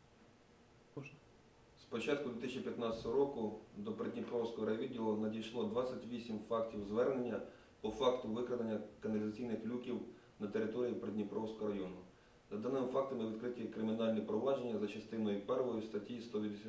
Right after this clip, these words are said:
Speaker 2: вісімдесят п'ятої Кримінального кодексу України. З метою розкриття даних злочинів Придніпровським райвідділом було створено три мобільні групи, які займалися по розкриттю даних злочинів.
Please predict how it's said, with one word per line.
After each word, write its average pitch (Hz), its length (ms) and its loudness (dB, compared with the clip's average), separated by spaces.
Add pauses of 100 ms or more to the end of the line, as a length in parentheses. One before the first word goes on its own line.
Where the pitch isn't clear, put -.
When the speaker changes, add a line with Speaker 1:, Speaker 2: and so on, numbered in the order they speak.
(280)
Speaker 2:
вісімдесят 107 360 -6
п'ятої 98 300 2
Кримінального 104 420 -2
кодексу 110 500 -6 (380)
України. 107 440 0 (760)
З 104 60 -4
метою 143 360 4
розкриття 135 400 4
даних 117 340 4
злочинів 113 600 -2 (440)
Придніпровським 120 680 2
райвідділом 117 380 2
було 110 260 2
створено 113 600 2 (460)
три 123 140 2
мобільні 113 420 2
групи, 131 380 2 (540)
які 107 260 -4
займалися 117 680 2
по 113 340 -2
розкриттю 104 420 -4 (320)
даних 107 360 0 (720)
злочинів. 208 260 2